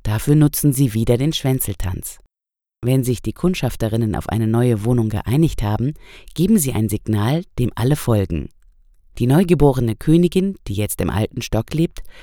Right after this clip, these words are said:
wird von den Bienen gut umsorgt. Nach etwa einer Woche geht sie auf ihren Hochzeitsflug, bei dem sie sich mit den Drohnen paart. Eine Königin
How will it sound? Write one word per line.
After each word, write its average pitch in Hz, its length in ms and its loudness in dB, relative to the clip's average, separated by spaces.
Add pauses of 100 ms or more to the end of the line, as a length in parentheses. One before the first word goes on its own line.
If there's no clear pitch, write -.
(140)
wird 165 260 0
von 127 180 -2
den 110 160 0
Bienen 131 340 2
gut - 200 0
umsorgt. 110 640 -4 (640)
Nach 113 140 -4
etwa - 240 -2
einer 160 400 2
Woche 127 260 0
geht 139 260 -4
sie 107 160 -6
auf - 140 -8
ihren 131 240 -2
Hochzeitsflug, - 840 -4 (380)
bei 120 100 0
dem 117 220 0
sie 135 140 -2
sich 156 200 -2
mit 170 140 0
den 165 140 2
Drohnen 113 400 0
paart. 87 460 -2 (480)
Eine 123 200 0
Königin 165 580 4